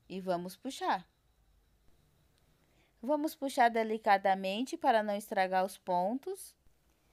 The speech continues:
Você vai perceber que tem uma linha que sai com mais facilidade. Vamos puxar. Vamos tirar tudo.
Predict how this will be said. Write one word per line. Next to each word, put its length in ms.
Você 140
vai 160
perceber 520
que 120
tem 240
uma 160
linha 300
que 100
sai 300
com 100
mais 240
facilidade. 840
Vamos 360
puxar. 520
Vamos 400
tirar 320
tudo. 340